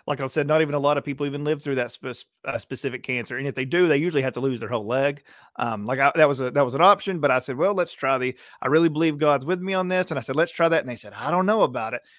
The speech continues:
They said, "You might have, you know, it, it very well may spread." And I was very blessed. I said, "Well,"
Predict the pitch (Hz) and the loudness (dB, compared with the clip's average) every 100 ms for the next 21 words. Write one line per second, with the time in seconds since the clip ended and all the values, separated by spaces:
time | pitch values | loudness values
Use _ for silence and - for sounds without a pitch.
0 | _ - 123 131 127 156 160 165 156 139 | _ -8 -8 -6 -2 0 2 4 4 2
1 | 151 127 120 123 - 131 127 123 135 160 | -4 -6 -6 -8 -10 -14 -12 -4 0 2
2 | 156 160 - - 202 160 131 127 147 151 | 0 -2 -6 -2 0 0 -2 0 -2 0
3 | 156 160 127 117 151 208 | 0 -2 -4 -10 -8 -8